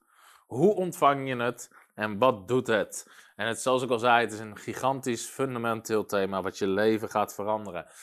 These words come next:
En misschien kijk je dit en ben je het gedoopt of vervuld met de Heilige Geest. Toch wil ik je aanmoedigen om te kijken. En dat is namelijk omdat ik moedig iedereen aan, iedere christen om tweevoudig te horen.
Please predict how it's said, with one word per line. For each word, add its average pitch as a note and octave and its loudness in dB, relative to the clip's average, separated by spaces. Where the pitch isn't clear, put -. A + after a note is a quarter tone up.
En A#2+ -8
misschien C#3 -2
kijk D#3+ 4
je E3 0
dit D#3+ 0
en C3 -4
ben F#3+ 2
je F3+ 4
het A#2+ 2
gedoopt A2 -2
of G2 -16
vervuld G#2+ -4
met G#2+ -10
de A2 -2
Heilige F#2+ -2
Geest. - -10
Toch G#3+ 6
wil G#3+ 6
ik G3 2
je E3+ 2
aanmoedigen D#3+ 2
om C#3 -6
te B2+ -6
kijken. D3+ 2
En A2+ -2
dat D3+ 6
is D#3 -6
namelijk E3 2
omdat C#3 2
ik - -4
moedig D#3+ 0
iedereen G3 2
aan, B2+ 2
iedere F3 6
christen D3+ 2
om A#2 -8
tweevoudig D3+ 6
te C3 -2
horen. A2 2